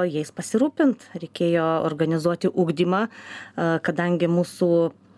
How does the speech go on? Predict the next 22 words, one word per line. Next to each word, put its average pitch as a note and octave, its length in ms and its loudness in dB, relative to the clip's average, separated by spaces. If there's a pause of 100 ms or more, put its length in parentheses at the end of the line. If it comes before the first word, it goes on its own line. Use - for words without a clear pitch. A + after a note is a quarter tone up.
valstybinė E3+ 760 -2
politika E3 560 -2
yra D#3+ 240 2
nesteigti E3+ 720 0
tautinių F3+ 420 0
mažumų F#3 380 2
mokyklos. F#3+ 640 0 (560)
A, - 160 -2 (800)
na, E3 420 0
aš - 140 -6
turėjau G3 300 2
lūkestį, E3+ 480 -4
kad, - 240 -4
a, D#3+ 300 2
galbūt D#3+ 420 -2
savivaldybė E3+ 720 0
būtų F3 400 -2
steigėja F3 560 0
mokyklos F3+ 480 0
tokios, A3 440 0
a, - 640 -8 (500)
arba E3 360 0